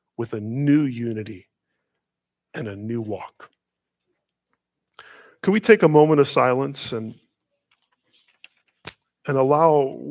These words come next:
maybe what we see in the book as a whole today, allow the Spirit to apply that to our hearts, but maybe also just to pray, um, that over these coming weeks that God would use the book of Ephesians to,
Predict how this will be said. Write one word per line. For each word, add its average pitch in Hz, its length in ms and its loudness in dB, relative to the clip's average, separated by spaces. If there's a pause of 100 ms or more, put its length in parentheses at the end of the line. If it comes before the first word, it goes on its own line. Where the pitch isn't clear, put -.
(600)
maybe 202 280 0
what 160 220 0
we 143 160 -2
see 151 340 -6
in 143 100 0
the 127 80 -2
book 139 240 -2
as 131 120 -6
a 123 60 -4
whole 135 500 -2
today, 135 720 -4 (480)
allow 135 320 -2
the 127 100 -6
Spirit 139 460 -4
to 120 240 -10
apply 143 400 -2
that 139 200 -6
to 147 160 -4
our 123 120 0
hearts, 127 360 -4
but 139 200 -4 (420)
maybe 185 200 2
also 147 340 2
just 131 260 -6
to 131 80 -4
pray, 147 540 -2 (440)
um, 120 360 -16 (1040)
that 131 240 -4
over 143 260 -2
these 139 180 -6
coming 139 340 -4
weeks 131 320 -10
that 117 140 -8
God 131 240 -4
would 117 140 -12
use 135 220 -8
the 131 100 -8
book 127 200 -6
of 117 100 -12
Ephesians 120 640 -12
to, 107 260 -14